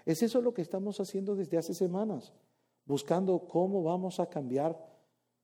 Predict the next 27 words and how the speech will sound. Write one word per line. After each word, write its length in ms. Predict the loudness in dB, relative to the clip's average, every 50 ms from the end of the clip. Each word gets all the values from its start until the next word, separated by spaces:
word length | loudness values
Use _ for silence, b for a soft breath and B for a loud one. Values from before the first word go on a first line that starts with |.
| _ _ _ _ _
nuestra 340 | -2 -2 0 2 2 0 2
manera 340 | 2 0 0 2 2 2 2
de 100 | 2 0
pensar 380 | -2 -2 -4 -2 -2 0 0
acerca 400 | 0 0 0 0 -2 0 0 0
de 100 | 0 0
los 200 | 0 -2 -2 -4
asuntos 440 | -6 -6 -6 -8 -8 -6 -6 -4 -4
de 80 | -4 -4
la 100 | -4 -4
vida. 480 | -4 -4 -4 -4 -4 -4 -6 -8 -8 -12 -16 _ _ _ _ _ _ _ _ _ _ _ _ _ _ _ _ -10
Hay 120 | -10 -6
que 120 | -6 -2
cambiar 380 | -2 0 0 4 4 4 4 4
cómo 240 | 2 2 2 2 2
pensamos 520 | 0 -2 -2 0 -2 -2 -2 -2 -4 -6
acerca 300 | -4 -4 -4 -2 -2 -2
del 60 | -2
pecado. 340 | -2 -2 -2 0 0 0 0 -2 B B B B
¿Sabe 300 | -2 0 2 2 2 4
qué? 100 | 4 2
El 100 | 2 2
pecado 320 | 2 2 2 2 2 4
no 140 | 2 2 2
tiene 220 | 2 2 2 2
nada 200 | 2 2 2 4
gracioso. 640 | 4 4 2 0 0 0 -2 -2 -2 -2 -4 -6